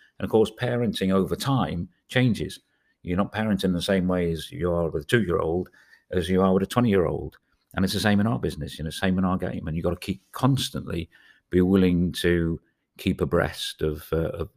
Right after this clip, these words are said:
of new developments, latest developments. And it seems like anything else, it goes through, you know, ebbs and flows, it goes through ups and downs. And, um, and, and you can find certainly culturally a, a time when things come together. You've got a,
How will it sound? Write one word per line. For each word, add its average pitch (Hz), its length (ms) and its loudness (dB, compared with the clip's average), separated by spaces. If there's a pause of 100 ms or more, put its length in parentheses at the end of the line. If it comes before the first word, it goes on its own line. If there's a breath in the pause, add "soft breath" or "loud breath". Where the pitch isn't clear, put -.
of 85 140 -4 (120)
new 98 200 2
developments, 82 600 -4
latest 92 380 -2
developments. 80 560 -6
And 87 260 0 (560 soft breath)
it - 140 -6
seems 151 200 2
like 117 160 2
anything 95 280 6
else, 90 200 0
it 90 60 -6
goes 95 280 2
through, 85 340 0
you 90 120 0
know, 92 60 2
ebbs 98 320 0
and 95 120 0
flows, 78 440 -6 (840)
it - 40 -16
goes 95 240 2
through 82 240 -4
ups - 260 -2
and 95 100 0
downs. 82 480 -6 (540 soft breath)
And, 85 360 2
um, 85 460 0
and, 82 200 -4
and 82 260 0
you 87 80 0
can 87 140 -4
find 95 560 0 (140)
certainly 151 340 -2
culturally 87 680 -2
a, 85 100 0 (120)
a 85 60 -4
time 85 340 -6
when 80 160 -6 (200)
things 80 240 -4
come 80 160 -8
together. 80 460 -4 (680 soft breath)
You've 78 180 -8
got 82 120 2
a, - 160 0